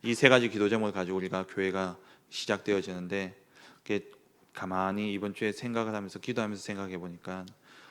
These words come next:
다민족이 제일 응답이 늦을 것 같은 다민족에 대한 응답이 제일 먼저 와 있고요.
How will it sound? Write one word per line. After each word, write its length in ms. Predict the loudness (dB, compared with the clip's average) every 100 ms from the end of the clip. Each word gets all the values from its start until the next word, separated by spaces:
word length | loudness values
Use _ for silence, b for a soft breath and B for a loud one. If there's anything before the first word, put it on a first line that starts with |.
| B
다민족이 680 | -6 -2 0 0 0 -2 -8 -10 _ _ _ _ _ _ _ -10
제일 600 | 2 6 6 4 -2 -6
응답이 360 | -4 0 0 0
늦을 280 | -2 -2 -4
것 120 | -6
같은 500 | -8 -8 -8 -8 -12 B B -8
다민족에 480 | -2 0 0 0
대한 200 | -2 -4
응답이 360 | -6 -8 -8 -8
제일 260 | -6 -2 -2
먼저 280 | -2 -4
와 140 | -6 -8
있고요. 280 | -10 -16